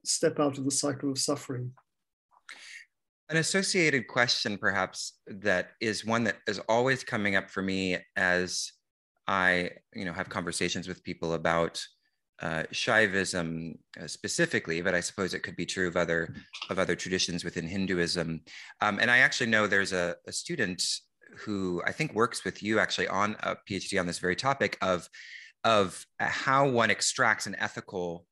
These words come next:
Speaker 2: perspective from, uh, Shaivism. And, and this came up as a question when I was reading in your book, how God is in, in Hinduism, the source of both good and evil.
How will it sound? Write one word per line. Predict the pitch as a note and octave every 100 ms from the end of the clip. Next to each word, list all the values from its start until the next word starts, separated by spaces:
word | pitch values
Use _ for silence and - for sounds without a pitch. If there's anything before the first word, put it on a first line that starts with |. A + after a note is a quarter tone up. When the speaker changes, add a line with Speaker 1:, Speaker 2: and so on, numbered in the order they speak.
| _ _ _ -
Speaker 2:
perspective | F#2+ - - D3 - D#2+ E2 - -
from, | - A2+ G#2 G2 F#2+ F#2+ - _ _ _ _ _ _ -
uh, | G2+ F#2 F#2 - -
Shaivism. | - C3 B2 A2 G2 F2+
And, | F2+ F#2
and | G#2+ F#2+ F#2 - - _
this | G#2 G#2+ B2
came | - G#2+
up | G2
as | F#2
a | G2
question | G2+ - F#2+ F#2+
when | F#2
I |
was | F2+ F2+
reading | G2 G2 F#2+
in | F#2+ F2+ F#2
your | - F#2
book, | E2+ F2 F#2 - - - - - - -
how | - A2+ G2 F#2 F2 F2 - _ _ _ _ A#2+
God | A2+ G2+ F#2 F#2 G2 -
is | G#2 G2+ F#2+ F2+ F2 - -
in, | G#2 F#2+ F2+ F2 -
in | G2+ F#2+
Hinduism, | G#2 G2+ G2 F#2+ F2 F2 E2+
the | F#2+
source | - G#2+ F#2+
of | F#2+ E2
both | F#2+ F2+ -
good | F#2+ G#2 E2
and | F2+ E2+
evil. | B2+ B2+ - -